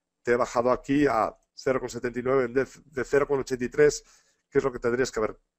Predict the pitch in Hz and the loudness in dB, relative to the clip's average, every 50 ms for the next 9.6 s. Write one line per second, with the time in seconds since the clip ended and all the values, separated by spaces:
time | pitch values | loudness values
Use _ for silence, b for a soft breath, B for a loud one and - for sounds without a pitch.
0 | _ _ - 117 113 127 123 110 107 117 139 139 156 170 151 143 143 139 156 151 | _ _ -2 0 2 2 2 2 2 0 0 0 0 2 2 2 2 2 0 0
1 | 156 156 151 160 165 165 180 180 - - 156 147 160 156 - - - _ _ _ | 2 4 4 4 6 4 4 2 4 4 6 6 6 6 2 0 -8 _ _ _
2 | _ _ _ _ _ _ _ _ _ - - _ _ 127 143 139 - - 110 95 | _ _ _ _ _ _ _ _ _ -16 -16 _ _ 0 0 2 2 0 -4 -6
3 | 95 92 - - - - _ _ _ _ _ _ _ _ _ _ _ _ _ _ | -6 -12 -14 -18 -20 -20 _ _ _ _ _ _ _ _ _ _ _ _ _ _
4 | _ _ _ _ _ _ _ _ _ 165 165 170 165 - 196 165 180 - 165 165 | _ _ _ _ _ _ _ _ _ 4 6 6 6 4 2 0 2 2 2 4
5 | 165 175 165 151 151 151 151 156 165 160 151 156 147 - 156 139 123 - - - | 4 4 4 6 8 8 10 8 8 6 4 0 0 0 0 0 0 -2 -2 -8
6 | 117 - - 98 95 92 87 - - _ _ _ _ _ _ _ _ _ _ _ | -10 -8 -8 -8 -6 -6 -8 -8 -10 _ _ _ _ _ _ _ _ _ _ _
7 | - 101 104 110 127 131 - - _ _ _ _ _ _ _ _ _ _ _ _ | -8 -2 -2 0 0 0 -2 -4 _ _ _ _ _ _ _ _ _ _ _ _
8 | _ _ 143 135 127 123 120 120 120 123 120 - 139 139 - - 151 - - - | _ _ 6 6 8 8 8 8 6 6 4 4 2 0 0 0 -6 -4 0 0
9 | 160 160 - - 165 160 156 156 139 - - | 0 0 2 4 4 6 6 4 0 -6 -16